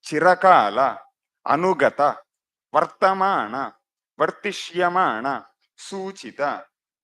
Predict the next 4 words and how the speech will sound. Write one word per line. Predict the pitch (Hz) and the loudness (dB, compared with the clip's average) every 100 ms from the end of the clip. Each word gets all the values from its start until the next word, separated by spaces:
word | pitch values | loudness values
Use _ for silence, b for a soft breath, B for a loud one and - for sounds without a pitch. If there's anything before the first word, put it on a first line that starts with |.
| _ | _
भावित | 165 180 185 117 - 143 107 180 _ _ _ _ | 0 0 0 -4 -4 -4 -4 -10 _ _ _ _
ज्वर | 123 110 107 135 117 82 _ _ _ _ 110 | -10 -6 -4 -4 -4 -12 _ _ _ _ -8
नेत्र | 143 120 98 - 123 139 92 - _ _ _ | -6 -6 -10 -8 -4 -4 -4 -14 _ _ _
कर्ण | - 160 123 110 135 | -2 -2 -2 -4 -4